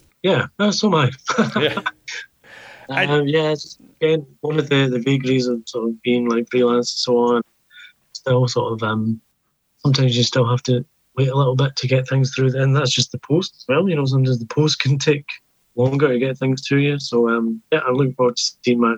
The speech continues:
Speaker 1: my own copy.
Speaker 2: Excellent, Stuart. Thank you so much for, uh, telling me, you know, talking me through this huge <laughs> project that you've completed. Uh, you mentioned some of your own writings. You say you've, you've done some work for Commando over the years. Is that right?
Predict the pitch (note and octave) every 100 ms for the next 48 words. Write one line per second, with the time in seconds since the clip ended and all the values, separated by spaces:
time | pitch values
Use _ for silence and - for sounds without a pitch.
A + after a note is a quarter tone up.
0 | A2+ A2+ A2 G#2+ G#2 _ _ - G2 -
1 | - _ _ _ F#2 F#2+ _ _ _ _
2 | _ _ _ _ _ _ - G3 F#3+ F#3
3 | C3+ F#2+ - E3 B2 F3+ F#3 F3 F#3 E3+
4 | F3 - - - D3+ D3 C3 C3 B2+ B2
5 | A#2+ B2 - - - D3 C#3 C3 B2+ C3+
6 | A#2+ D3+ D3 C3 A#2+ D3+ C3 A#2 - C#3
7 | A2+ - - C3 A#2+ A#2 - B2 A#2 A2+
8 | G#2+ A2 G#2+ A2+ G#2+ G#2 G2+ B2+ B2+ -
9 | - - - G3+ A3 C4 - A3 F#3+ D#3+
10 | - - - F3+ F3 F3+ G3 E3+ C3 B2
11 | D3 D3+ D#3+ G#3 F#3 E3 D3+ E3 E3 F3+
12 | F3+ F3 E3+ E3+ E3 - D3+ - E3 F#3+
13 | F#3 C3+ A2 F#2 G2+ F#2+ F#2 F2+ F2 A#2+
14 | D3+ E3 F3 A#2+ -